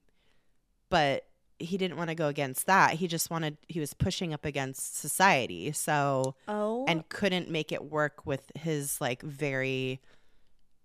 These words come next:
Speaker 1: you know, stringent beliefs. Um, so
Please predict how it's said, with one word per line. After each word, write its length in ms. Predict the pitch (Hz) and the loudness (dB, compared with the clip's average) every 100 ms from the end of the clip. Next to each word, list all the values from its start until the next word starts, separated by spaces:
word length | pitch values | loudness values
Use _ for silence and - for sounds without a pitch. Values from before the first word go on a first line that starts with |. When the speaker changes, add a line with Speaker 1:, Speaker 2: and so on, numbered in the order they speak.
| - | -18
Speaker 1:
you 180 | - 156 | -8 -6
know, 160 | 143 123 | -4 -4
stringent 640 | - - 170 156 139 131 - _ - _ _ - - | -4 -2 -2 -2 -4 -4 -8 _ -20 _ _ -16 -6
beliefs. 800 | 135 147 110 131 - - - - _ | -4 -4 -4 -4 -4 -4 -4 -6 _
Um, 500 | 156 143 131 127 127 - _ - _ _ _ _ - | 2 4 2 0 -6 -10 _ -20 _ _ _ _ -12
so 600 | - 240 233 233 226 | 0 6 8 8 4